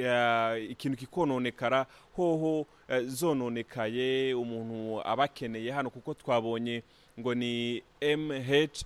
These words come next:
Appliances hano muri Oben, bivuga yuko usanzwe unazitunganya, urazikora, iyo zononekaye, ah, canke ni, ni, ni, ni ibihimba bitandukanye ugurisha, vyo, vyo bimeze gute?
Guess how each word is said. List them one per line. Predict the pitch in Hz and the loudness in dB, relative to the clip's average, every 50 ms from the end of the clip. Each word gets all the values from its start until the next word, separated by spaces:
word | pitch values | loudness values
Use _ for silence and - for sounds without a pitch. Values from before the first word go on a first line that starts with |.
| - | -4
Appliances | - 120 - - 131 131 135 143 147 143 139 - - 156 170 180 175 156 | -4 -4 -4 -2 0 2 4 4 2 0 -2 -4 -6 -6 -6 -6 -6 -4
hano | 139 147 151 151 135 | -2 0 0 0 0
muri | 120 123 135 143 147 - | 0 0 0 -2 -2 0
Oben, | - 139 147 135 127 135 147 175 - - - | 2 2 2 2 0 -2 -2 -2 -8 -10 -4
bivuga | 127 131 127 123 117 117 127 151 156 160 151 | -2 0 0 0 -2 -6 -6 -2 2 2 2
yuko | 151 151 147 135 - - 151 147 147 147 143 - - - | 4 2 0 -2 -2 0 4 4 6 6 4 2 0 -4
usanzwe | 123 120 - - 127 131 135 131 135 147 143 139 - - _ _ - | -8 -8 -4 -2 0 0 0 0 0 2 2 0 0 -4 _ _ -4
unazitunganya, | 123 131 143 147 135 127 113 - - 113 110 107 101 101 98 101 107 | 0 4 4 4 2 0 -8 -10 -8 -8 -6 -4 -2 -2 -2 -2 0
urazikora, | 120 127 127 139 180 - - - 131 117 113 104 104 | -2 -2 -2 -4 -8 -10 -6 -4 -2 0 2 2 2
iyo | 127 156 165 | 2 0 -2
zononekaye, | 143 143 135 139 156 151 135 123 110 - - 123 110 110 107 107 104 104 101 98 - - - - - - - | -2 -2 -2 0 0 0 0 -2 -4 -4 -4 -2 0 0 0 0 -2 -4 -4 -6 -6 -10 -20 -20 -20 -10 -4
ah, | - 110 113 110 110 107 107 107 104 104 101 98 95 - - | 0 2 4 4 4 4 4 2 2 0 -2 -6 -12 -10 -4
canke | - 156 151 156 151 147 | 0 0 0 2 0 0
ni, | 147 135 113 | 0 0 -2
ni, | 117 123 123 110 | -2 -2 -4 -4
ni, | 127 131 131 | -4 -4 -2
ni | 131 139 | -2 0
ibihimba | 139 135 139 156 180 175 156 | 0 0 0 0 2 2 2
bitandukanye | 131 135 - 143 143 170 180 - - 143 135 135 | 0 0 -2 -2 -2 -4 -4 -2 -2 0 0 0
ugurisha, | 127 131 170 190 190 151 127 - - 127 113 107 | -2 -4 -4 -4 -4 -4 -4 -2 0 0 0 2
vyo, | 110 135 139 | 2 0 0
vyo | 131 135 135 | 0 0 -2
bimeze | 123 117 113 104 104 120 120 | -2 -2 -4 -4 -4 -4 -4
gute? | 120 104 - | -6 -6 -10